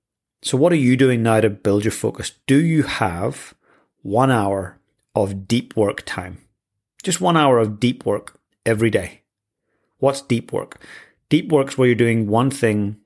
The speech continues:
with intention, with zero distractions. The phone's on flight mode. Notifications on your computer are off. Your office door is closed. In fact, your phone's nowhere near you. Unless you're making sales calls and that's your one thing. Do you have deep work scheduled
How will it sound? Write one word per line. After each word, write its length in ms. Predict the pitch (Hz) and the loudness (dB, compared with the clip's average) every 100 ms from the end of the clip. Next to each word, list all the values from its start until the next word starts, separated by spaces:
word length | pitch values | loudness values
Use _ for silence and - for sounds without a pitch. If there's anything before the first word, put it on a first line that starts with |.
| - | -4
with 240 | 107 104 | -2 0
intention, 680 | 110 - - 101 - 101 95 - | -2 -4 -6 -6 -6 -8 -8 -6
with 240 | - - | -6 -4
zero 640 | 107 104 104 104 104 98 - _ _ _ _ - | -4 0 2 4 4 2 -4 _ _ _ _ -4
distractions. 760 | 110 - 95 85 - - - | -4 -2 -6 -6 -12 -12 -14
The 80 | - | -4
phone's 280 | - 123 117 | 0 2 2
on 120 | 113 | 0
flight 340 | - 101 101 | 0 -2 -2
mode. 260 | 95 87 87 - - - _ | -6 -8 -10 -14 -18 -18 _
Notifications 500 | 123 117 98 110 117 | 2 2 2 -2 0
on 80 | 113 | 0
your 100 | 104 | 0
computer 440 | 104 104 104 98 | -2 -2 -2 0
are 100 | 101 | 0
off. 140 | - - | -2 -4
Your 160 | 107 | -2
office 280 | 123 113 113 | -2 -2 -4
door 280 | - 113 107 | 0 2 2
is 100 | 101 | 0
closed. 540 | - - - - - - - - _ | -4 -4 -2 -4 -10 -16 -18 -18 _
In 100 | 127 | -6
fact, 240 | 104 110 - | -2 0 0
your 80 | |
phone's 280 | 123 135 117 | 0 0 2
nowhere 260 | 117 113 110 | 0 2 2
near 260 | 107 113 | 2 2
you. 220 | 123 - - - - - _ _ | 0 -2 -12 -18 -20 -20 _ _
Unless 240 | 127 120 - | -2 0 0
you're 60 | |
making 200 | 123 117 | 0 0
sales 300 | 104 139 156 | 2 2 2
calls 240 | - 123 113 | 2 0 2
and 80 | |
that's 160 | 120 - | -2 0
your 100 | 127 | 0
one 160 | 120 113 | 0 0
thing. 300 | 160 123 - _ _ _ _ _ _ _ _ _ _ _ _ _ _ _ | -4 -6 -10 _ _ _ _ _ _ _ _ _ _ _ _ _ _ _
Do 120 | 135 | 0
you 240 | 156 156 | 2 2
have 360 | 143 123 123 104 | 2 4 2 2
deep 260 | 110 113 - | -6 -4 -4
work 180 | 107 | -4
scheduled 600 | - - 98 95 95 95 | -2 0 0 0 -4 -6